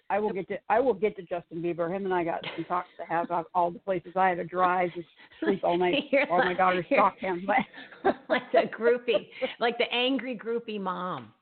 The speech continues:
Speaker 2: the angry groupie mom for the
Speaker 1: I am.
Speaker 2: Bieber, for the Biebs.
Speaker 1: Well,
Speaker 2: Oh, that's, and you
Speaker 1: well,
Speaker 2: said for
Speaker 1: I'm down
Speaker 2: YouTube,
Speaker 1: for
Speaker 2: they
Speaker 1: the
Speaker 2: want you to, they want you to put the hashtag in the, in the, in the name of the video too.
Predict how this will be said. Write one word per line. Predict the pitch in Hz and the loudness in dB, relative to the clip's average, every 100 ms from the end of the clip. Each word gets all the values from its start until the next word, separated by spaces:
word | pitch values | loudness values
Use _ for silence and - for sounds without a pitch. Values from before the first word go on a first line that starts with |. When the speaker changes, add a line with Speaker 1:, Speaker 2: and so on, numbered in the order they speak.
| - | -12
Speaker 2:
the | |
angry | 156 196 196 196 | -6 -4 -2 -2
groupie | 190 185 180 165 | -2 -6 -6 -4
mom | 160 151 156 | -4 -4 -8
for | 160 | -12
the | 143 - 156 | -14 -10 -4
Speaker 1:
I | |
am. | 226 | -2
Speaker 2:
Bieber, | 190 - _ | -2 -8 _
for | 190 | -6
the | 165 | -4
Biebs. | 196 202 202 147 127 | 0 2 4 4 4
Speaker 1:
Well, | 247 220 - - | 2 2 -2 0
Speaker 2:
Oh, | 233 247 202 160 _ _ _ | 4 4 2 -2 _ _ _
that's, | - 339 339 | 0 0 2
and | 320 | 2
you | |
Speaker 1:
well, | 349 403 | 4 2
Speaker 2:
said | - - - | -2 -12 -4
for | 311 | 2
Speaker 1:
I'm | - | 4
down | 294 381 | 6 4
Speaker 2:
YouTube, | 247 | 4
Speaker 1:
for | 415 | 4
Speaker 2:
they | 370 | 4
Speaker 1:
the | 208 | 4
Speaker 2:
want | 294 302 | 2 0
you | 311 | -2
to, | 277 - _ _ | -4 -4 _ _
they | 262 | -6
want | 254 294 | -2 -4
you | 320 | -4
to | 294 | -10
put | - 302 | -8 -8
the | 240 196 - | -8 -10 -14
hashtag | - 233 - 269 226 | -10 -8 -4 -2 -2
in | 202 | -4
the, | 175 - - | -6 -10 -8
in | 214 | -6
the, | 196 170 - | -6 -8 -6
in | 202 | -6
the | 185 180 | -4 -6
name | 180 190 226 | -4 -2 0
of | |
the | 190 | 0
video | 156 185 277 370 359 - | 0 0 0 -2 -6 -2
too. | 285 403 | 0 0